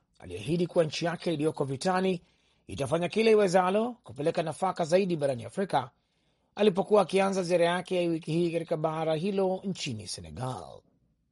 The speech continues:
Ukraine itakuwa ikituma boti zilizojaa mbegu barani Afrika, Kuleba alisema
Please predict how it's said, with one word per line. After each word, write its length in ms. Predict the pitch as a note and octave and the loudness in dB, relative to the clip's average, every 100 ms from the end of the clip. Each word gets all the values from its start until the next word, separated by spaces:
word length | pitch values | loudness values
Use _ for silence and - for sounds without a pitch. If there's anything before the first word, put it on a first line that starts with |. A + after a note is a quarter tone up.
| _ _ _ - | _ _ _ -16
Ukraine 440 | - F3+ E3+ G3 G#3 _ _ _ _ | 0 2 2 0 -4 _ _ _ _
itakuwa 360 | D#2 F#2+ - D#3 | -14 -10 -2 -2
ikituma 400 | D3 C#3+ F3+ E3+ | -2 -4 -2 0
boti 380 | D#3 G#3 - G3 | 2 0 0 -4
zilizojaa 560 | E3 D#3 D#3 F3 E3+ | -4 -4 -2 2 0
mbegu 340 | D3 E3+ F3 E3+ | 0 -2 -2 -2
barani 280 | E3 D#3+ C3 | -4 -4 -10
Afrika, 540 | - F3+ C3+ G2+ D#2+ _ _ _ | -8 -8 -8 -12 -14 _ _ _
Kuleba 340 | - G3 E3+ B2 | 0 2 2 0
alisema 560 | G#2+ - E3+ A#2 F#2+ | -2 -4 -4 -4 -12